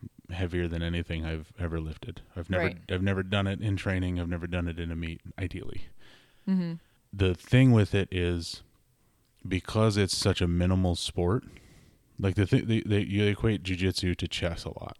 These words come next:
Speaker 1: even though I
Speaker 2: Mm-hmm.
Speaker 1: think it's probably deeper. Like, chess,
Speaker 2: Agree.
Speaker 1: chess,
Speaker 2: Agree.
Speaker 1: right? Yeah, chess has the limitations of the board, the limitations of
Speaker 2: Mm-hmm.
Speaker 1: the pieces, the limitations of the moves. There's no psychological elements of the pieces.
Speaker 2: Yeah,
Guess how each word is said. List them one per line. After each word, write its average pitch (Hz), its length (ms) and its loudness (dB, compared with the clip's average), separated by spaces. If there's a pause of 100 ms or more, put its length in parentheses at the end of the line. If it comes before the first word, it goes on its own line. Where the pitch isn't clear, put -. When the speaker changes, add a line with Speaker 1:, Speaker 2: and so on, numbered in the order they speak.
(320)
Speaker 1:
even 87 260 -2
though 85 100 -2
I - 40 -2
Speaker 2:
Mm-hmm. 87 140 -6
Speaker 1:
think 85 140 -4
it's 85 80 -6
probably 82 260 -6
deeper. 80 420 -8 (960)
Like, 82 200 -8
chess, 101 280 4
Speaker 2:
Agree. 165 200 -4 (140)
Speaker 1:
chess, 113 260 4
Speaker 2:
Agree. 185 260 -2
Speaker 1:
right? 90 240 -4
Yeah, 82 180 -6
chess - 340 4
has 90 420 2 (520)
the 90 80 -4
limitations 104 520 4
of 101 120 4
the 95 80 0
board, 92 320 2
the 90 80 -4
limitations 92 540 0
of 90 80 0
Speaker 2:
Mm-hmm. 87 40 -4
Speaker 1:
the 90 60 -8
pieces, 87 360 -4
the 87 60 -8
limitations 87 560 -4
of 85 120 -8
the 82 80 -8
moves. 85 580 -6 (400)
There's 82 200 -4
no 85 400 0 (340)
psychological 90 840 -2
elements 87 440 -2
of 82 180 -6
the - 60 -6
pieces. - 440 -4
Speaker 2:
Yeah, 147 300 -2